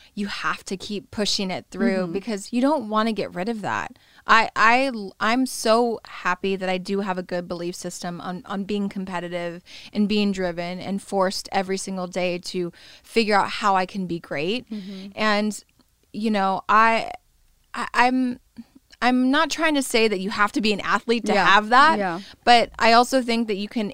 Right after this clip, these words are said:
Speaker 1: implement stuff in your daily routine that makes you have that morning, like,
Speaker 2: Mm-hmm.
Speaker 1: success and feeling that way. But we both have kind of similar, not similar backgrounds in the sense that, like, I was an ice skater.
Speaker 2: Yeah,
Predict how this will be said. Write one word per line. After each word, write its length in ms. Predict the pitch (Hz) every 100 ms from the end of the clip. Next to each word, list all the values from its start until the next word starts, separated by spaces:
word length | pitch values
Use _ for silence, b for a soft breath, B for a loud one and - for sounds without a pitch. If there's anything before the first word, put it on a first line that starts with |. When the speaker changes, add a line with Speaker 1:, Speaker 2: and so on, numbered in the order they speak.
| -
Speaker 1:
implement 560 | 214 202 214 208 190
stuff 300 | - 196 196
in 80 | 202
your 160 | 190 185
daily 420 | 185 185 190 190 -
routine 640 | 180 175 175 170 202 233 -
that 240 | 202 196
makes 420 | 196 185 190 -
you 160 | 220 214
have 340 | 220 180 175
that 200 | 202 220
morning, 540 | - 233 247 254 254 247
like, 180 | 247 233
Speaker 2:
Mm-hmm. 80 |
Speaker 1:
success 580 | 220 233 214 247 269 -
and 160 | 214 -
feeling 460 | 185 185 196 220
that 200 | 233 240
way. 320 | 233 247 262 277 B B B -
But 320 | 208 196 - _ _
we 160 | 220 233
both 240 | 226 226
have 280 | 247 226 202
kind 240 | - 208 190
of 60 |
similar, 400 | - 190 180 180 220 _
not 320 | 220 240 -
similar 320 | - 226 190
backgrounds 480 | 185 190 196 185 185
in 80 | 185
the 80 | 185
sense 300 | - 185 185
that, 180 | 180 180
like, 160 | 165 - _ _
I 100 | -
was 140 | 180 165
an 60 |
ice 180 | 196 208
skater. 320 | - 170 214
Speaker 2:
Yeah, 240 | 196 165